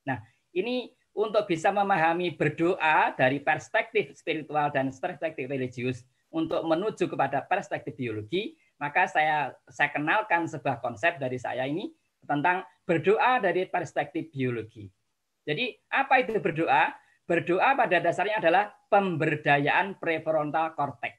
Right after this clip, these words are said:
Saya ulang, berdoa secara perspektif biologi adalah pemberdayaan prefrontal cortex melalui proses pikir. Apa proses pikirnya?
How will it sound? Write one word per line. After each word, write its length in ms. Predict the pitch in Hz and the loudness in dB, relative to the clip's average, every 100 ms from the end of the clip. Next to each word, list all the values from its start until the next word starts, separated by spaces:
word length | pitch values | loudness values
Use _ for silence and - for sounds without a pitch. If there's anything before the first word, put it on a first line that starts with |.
| _ _ _ _ _ | _ _ _ _ _
Saya 180 | 107 127 | -6 2
ulang, 240 | 175 302 - _ - | 2 2 -4 _ -6
berdoa 500 | 151 135 139 147 170 | -2 0 0 2 0
secara 320 | 156 143 143 143 | 0 -2 -2 -2
perspektif 500 | 143 143 143 - - | -6 -8 -12 -12 -12
biologi 400 | 123 120 110 151 | -8 -8 -6 -4
adalah 320 | 170 131 160 - | -2 -2 -2 -2
pemberdayaan 760 | 147 127 110 117 117 135 131 | -4 -4 -6 -8 -6 -6 -8
prefrontal 720 | - 135 - 131 127 127 117 | -10 -14 -10 -12 -8 -10 -10
cortex 480 | - 110 147 196 190 - _ _ _ | -14 -14 -4 -4 -4 -10 _ _ _
melalui 400 | 156 170 175 190 202 | -4 2 2 2 2
proses 400 | 202 196 208 190 | 2 2 0 -6
pikir. 460 | - 160 180 120 - _ | -8 -6 -6 -6 -10 _
Apa 320 | - 247 262 233 | -4 0 2 2
proses 320 | 202 190 151 | -2 -2 -8
pikirnya? 480 | 151 131 147 208 | -6 -4 -2 -2